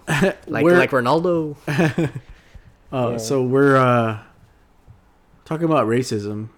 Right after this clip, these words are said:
Speaker 1: And, uh, you know, it's a funny thing with England.
Speaker 2: Right.
Speaker 1: England players take a knee and fans boo.
Speaker 2: Mm-hmm.
Speaker 1: And a lot of fans were using the excuse that,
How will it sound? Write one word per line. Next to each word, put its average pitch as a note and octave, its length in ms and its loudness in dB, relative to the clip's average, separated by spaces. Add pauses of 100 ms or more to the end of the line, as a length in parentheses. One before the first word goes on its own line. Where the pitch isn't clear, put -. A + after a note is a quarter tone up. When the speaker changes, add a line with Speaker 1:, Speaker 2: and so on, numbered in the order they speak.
(180)
Speaker 1:
And, A2 520 -8
uh, G#2+ 420 -8 (440)
you C3 140 -10
know, A2 100 -6
it's - 160 -12
a A#2+ 60 -12
funny C#3+ 220 0
thing C#3 240 -2
with A2+ 120 -4
England. A#2 480 -6 (500)
Speaker 2:
Right. A#2 340 -8 (680)
Speaker 1:
England B2 520 0 (100)
players A#2+ 380 -4 (120)
take B2+ 240 -6
a A#2+ 60 -4
knee A#2 280 0
and G#2+ 240 -4 (280)
fans A#2 580 -4
boo. A#2 460 -2 (300)
Speaker 2:
Mm-hmm. C3+ 360 -6 (540)
Speaker 1:
And A#2 580 -6 (480)
a A#2 60 -10
lot C#3 200 -2
of C#3+ 80 -2
fans D3 240 0
were C3+ 60 0
using C3+ 280 2
the C3 100 2
excuse C3 420 -4
that, A#2 320 -6